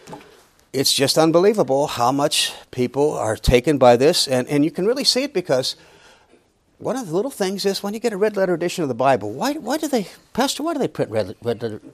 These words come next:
editions of the Bible? P-, Pastor doesn't have a clue. Well, I don't either. Actually, I kind of do. Uh, it's because they think the words of Christ are more important than the words of Paul or Peter or James or John.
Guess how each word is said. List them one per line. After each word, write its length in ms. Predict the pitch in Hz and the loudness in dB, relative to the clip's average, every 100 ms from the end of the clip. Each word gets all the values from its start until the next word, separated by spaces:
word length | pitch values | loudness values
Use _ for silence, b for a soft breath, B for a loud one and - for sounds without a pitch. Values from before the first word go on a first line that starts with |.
| _ | _
editions 420 | - 113 - 104 | -6 -4 -4 -6
of 60 | 95 | -10
the 80 | - | -10
Bible? 420 | - - 156 214 _ b b b b b b b b _ _ _ _ - | -12 -10 -14 -16 _ b b b b b b b b _ _ _ _ -14
P-, 80 | - - | -14 0
Pastor 320 | 127 160 135 | 4 4 2
doesn't 160 | 135 120 | 0 2
have 140 | 127 | 0
a 20 | 117 | 0
clue. 240 | - 123 | 2 2
Well, 160 | 107 175 | 4 4
I 80 | |
don't 180 | 233 196 | 4 2
either. 240 | 175 113 110 | 0 -2 -2
Actually, 440 | 175 226 - 165 | -2 0 2 2
I 80 | 127 | 0
kind 320 | - 160 113 | -2 -4 -4
of 140 | 95 - | -8 -10
do. 320 | 98 - - _ b b b b b b | -12 -12 -20 _ b b b b b b
Uh, 280 | 107 98 101 | -2 0 0
it's 220 | 139 131 - | -2 -4 -4
because 720 | 123 - 151 139 127 - - | -6 0 2 2 0 -6 -2
they 200 | 123 120 | -2 -2
think 240 | 147 135 | -4 -4
the 80 | 113 | -2
words 260 | 113 117 | 0 0
of 120 | 110 - | -2 -2
Christ 400 | 127 113 107 110 | 0 2 0 -4
are 60 | |
more 180 | 107 120 | -2 -2
important 480 | 107 - 117 - 95 | -2 0 -2 -2 -10
than 100 | 104 | -8
the 60 | 98 | -6
words 280 | 107 101 | -6 -8
of 100 | 95 | -14
Paul 320 | - 98 92 107 | -8 -6 -4 -6
or 100 | 104 | -10
Peter 380 | - 104 104 | -10 -8 -8
or 40 | 98 | -8
James 340 | 104 98 92 | -10 -10 -10
or 60 | 107 | -8
John. 400 | 143 143 - | -6 -6 -8